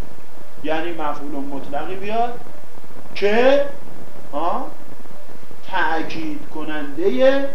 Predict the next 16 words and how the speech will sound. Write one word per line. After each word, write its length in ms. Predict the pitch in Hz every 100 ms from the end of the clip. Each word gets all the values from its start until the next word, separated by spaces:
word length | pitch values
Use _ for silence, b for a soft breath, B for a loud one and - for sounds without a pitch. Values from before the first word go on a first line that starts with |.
| - - - 139
مضمون 760 | 160 160 143 - 175 175 135 123 147
جمله 640 | 147 - 170 185 214 240 247 - - -
قبل 280 | 170 160 120
خودش 300 | - 113 107 -
باشه، 200 | - - - - - - - -
فعل 280 | 214 240 202
اون 220 | 156 139
مفعول 380 | 131 120 123 -
مطلق 640 | 127 117 117 - 160 185 -
قابل 560 | 143 147 175 185 208 220 - - -
حذف 360 | 165 185 -
است 260 | 214 233 226 -
وجوباً. 380 | 339 - 107 107 107 - - - - - - - - - - - - - - - -
له 400 | 147 143 160 147
علی 380 | 127 123 120 131
الف 280 | 131 -